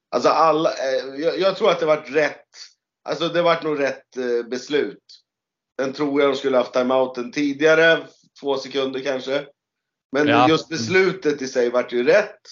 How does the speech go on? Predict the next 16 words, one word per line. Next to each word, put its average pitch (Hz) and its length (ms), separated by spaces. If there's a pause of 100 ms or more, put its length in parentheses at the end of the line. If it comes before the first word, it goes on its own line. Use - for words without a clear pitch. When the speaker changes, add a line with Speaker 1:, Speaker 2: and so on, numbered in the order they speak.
(800)
Speaker 1:
Men 147 160
ändå 156 420
så 151 220
sit-, 160 380
sitter 156 420
man 143 100
ju 123 60
där 120 160
hemma 123 440
och 123 600
det 147 80
är 151 80
precis 147 300
som 135 120
Stian 131 440
säger. 127 480